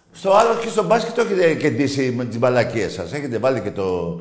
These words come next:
το συγγνώμη, τα έχετε βάλει όλα. Πίσω γιατί δεν βάζετε τους τριάντα πέντε; Το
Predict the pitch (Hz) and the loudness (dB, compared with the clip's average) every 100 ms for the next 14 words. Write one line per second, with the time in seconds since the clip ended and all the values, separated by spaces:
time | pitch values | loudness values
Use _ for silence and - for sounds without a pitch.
0 | - - - - 113 104 90 85 139 196 | -14 -20 -20 -8 -6 -6 -8 -4 -2 -2
1 | 185 190 185 185 190 190 190 - - - | -2 -2 -2 2 2 4 2 0 -6 -14
2 | - - _ _ _ _ _ _ _ _ | -20 -20 _ _ _ _ _ _ _ _
3 | _ _ _ _ _ _ 202 208 208 190 | _ _ _ _ _ _ -6 -6 -8 -10
4 | 196 190 156 135 120 107 104 120 107 101 | -6 -6 -6 -6 -8 -10 -12 -8 -6 -8
5 | 90 90 76 76 76 _ _ _ _ _ | -8 -12 -12 -18 -20 _ _ _ _ _
6 | _ _ _ _ _ _ _ _ _ - | _ _ _ _ _ _ _ _ _ -18
7 | 76 | -16